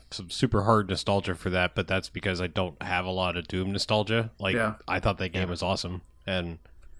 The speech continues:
Speaker 1: and, like, I, I remember, like, people complaining and, like, you know, like, "Why wouldn't you just have duct tape, you know, <laughs> for
Speaker 3: Yeah.
Speaker 1: your flashlight," you know? Like,
Speaker 3: Yeah.
Speaker 1: but, yeah, I, I, I played it long before the duct tape mod or whatever.
Speaker 2: Mm-hmm.
Speaker 1: And,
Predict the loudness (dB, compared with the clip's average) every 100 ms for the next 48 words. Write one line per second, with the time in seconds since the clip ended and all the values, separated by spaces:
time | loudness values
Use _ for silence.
0 | -8 -2 4 4 4 2 0 -16 -20 -20
1 | -20 -20 -20 -20 -20 -20 4 8 10 12
2 | 12 12 8 4 4 4 6 6 6 6
3 | 4 2 0 2 2 2 -2 0 2 2
4 | 2 2 4 4 4 2 4 4 4 2
5 | 2 -2 -2 -2 -2 2 4 4 4 6
6 | 6 6 6 8 4 4 0 -2 0 0
7 | 0 -2 -12 -18 -4 2 2 0 -10 -8
8 | -4 -2 -4 -4 -6 -6 -6 0 6 6
9 | 6 4 4 4 4 0 0 2 0 0
10 | -2 -2 -2 -2 -2 -4 -6 -4 0 0
11 | 0 -4 -6